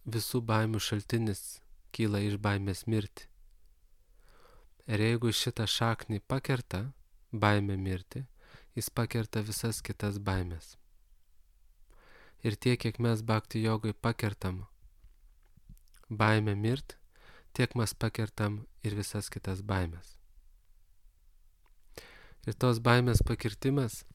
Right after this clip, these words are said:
ateina tik tais, tik tais ir tik tais su gyva patirtim. Ir kuo tu labiau patiri, kad tu esi nematerialus ir jokia kaitra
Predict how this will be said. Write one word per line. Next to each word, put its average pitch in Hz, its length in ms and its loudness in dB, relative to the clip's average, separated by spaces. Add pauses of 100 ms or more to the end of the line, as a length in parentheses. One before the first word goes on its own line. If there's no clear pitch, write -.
(420)
ateina 113 560 2 (260)
tik - 200 2 (100)
tais, 113 380 2 (260)
tik - 300 2
tais - 380 -4
ir 113 260 0
tik - 260 2
tais 104 220 0
su - 180 -4
gyva 113 300 2
patirtim. 104 640 0 (1500)
Ir 120 180 4
kuo 127 180 2
tu - 140 2
labiau 113 440 4
patiri, 110 520 2
kad - 240 -2
tu - 100 0
esi 110 480 0 (1400)
nematerialus 117 1080 4 (1500)
ir 123 240 4
jokia 120 640 4
kaitra 120 800 2